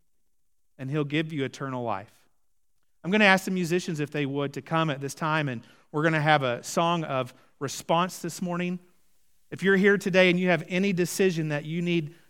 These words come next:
to make for the Lord, whether that be, uh, salvation or baptism or church membership,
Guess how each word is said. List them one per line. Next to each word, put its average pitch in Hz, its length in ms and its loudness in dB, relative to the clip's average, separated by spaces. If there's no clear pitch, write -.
to 170 80 -4
make 165 300 0
for 160 140 -8
the 135 80 -6
Lord, 147 480 -2
whether 151 220 0
that 151 200 4
be, 131 300 -4
uh, 107 240 -14
salvation 165 1080 0
or 139 160 -2
baptism 185 1080 2
or 151 140 -6
church 160 380 -4
membership, 180 840 -4